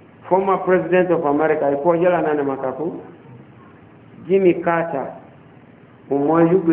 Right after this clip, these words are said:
yọ ọgọ́ ìjálẹ̀ Abuja. President Jimmy Carter, president of America. Ẹgbẹ́ kàdé primary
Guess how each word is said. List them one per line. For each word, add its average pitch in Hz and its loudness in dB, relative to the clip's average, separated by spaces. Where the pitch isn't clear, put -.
yọ 165 6
ọgọ́ 165 4
ìjálẹ̀ 156 0
Abuja. 127 -6
President 156 0
Jimmy 143 0
Carter, 156 -2
president 156 -2
of 143 -8
America. 139 0
Ẹgbẹ́ 160 -2
kàdé 175 2
primary 156 0